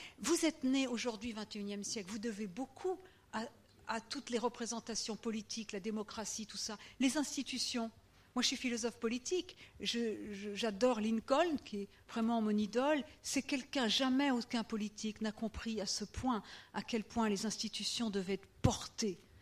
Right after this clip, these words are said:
devaient être travaillées dans son di-, ses discours, c'est extraordinaire. Je crois qu'il y a,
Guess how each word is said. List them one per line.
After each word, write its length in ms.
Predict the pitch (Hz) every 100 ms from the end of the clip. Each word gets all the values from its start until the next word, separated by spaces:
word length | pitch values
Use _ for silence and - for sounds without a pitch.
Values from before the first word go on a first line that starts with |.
| - -
devaient 220 | 208 202 208
être 100 | -
travaillées 460 | 233 220 233 247
dans 100 | 202
son 220 | 170 202
di-, 180 | 190 202
ses 160 | - 208
discours, 460 | 196 - 240 226
c'est 100 | -
extraordinaire. 640 | 175 - 170 190 262 214 175 - - -
Je 120 | 202
crois 200 | - 233
qu'il 140 | -
y 40 | 190
a, 140 | 143